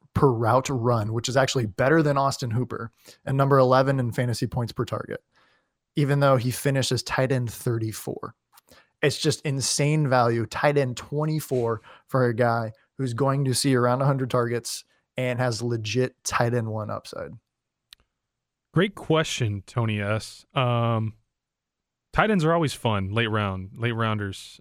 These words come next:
Speaker 2: and, uh, I think, I think these three are great candidates, uh, for, for the twenty twenty season. And Kevin and Chase are laughing at me, and they're muted, and I don't know why. So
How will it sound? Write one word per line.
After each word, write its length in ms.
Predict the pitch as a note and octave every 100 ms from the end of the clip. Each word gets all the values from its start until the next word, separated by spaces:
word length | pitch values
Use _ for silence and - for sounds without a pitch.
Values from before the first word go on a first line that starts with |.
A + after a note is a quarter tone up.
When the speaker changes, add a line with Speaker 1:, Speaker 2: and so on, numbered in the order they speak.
| -
Speaker 2:
and, 480 | B2 A#2 A2+ A2+ A2
uh, 420 | A2 A2+ A2+ A2+ B2 _
I 80 | C3
think, 400 | - C#3+ C#3 -
I 60 | C3
think 200 | D#3 C3+
these 200 | C#3+ -
three 320 | C#3 C3+ C3
are 120 | A#2
great 360 | G#2+ - A#2 A#2+
candidates, 600 | - B2+ B2 B2 - - _ _ _ _ _ _ _
uh, 360 | C3+ B2+ B2
for, 600 | A2+ - C#3 B2 A#2 A#2
for 160 | A#2 C3
the 100 | A#2+
twenty 240 | - B2+
twenty 220 | B2 C3+ C3
season. 520 | - D#3 C3+ F#2+ - _ _
And 480 | C#3 B2 A#2+ A#2 A2
Kevin 260 | - C3+ D3
and 280 | B2 A2 G#2+
Chase 280 | C3 B2+
are 60 | A#2+
laughing 420 | A2+ B2 - B2
at 120 | A#2
me, 180 | A2 A2
and 240 | A2 G#2 G#2
they're 100 | G#2+
muted, 280 | A2+ B2+
and 100 | A2
I 80 | G#2+
don't 160 | A2+ A#2
know 100 | G#2+
why. 320 | A2 A#2+ A2+
So 460 | G2+ - A2+ G#2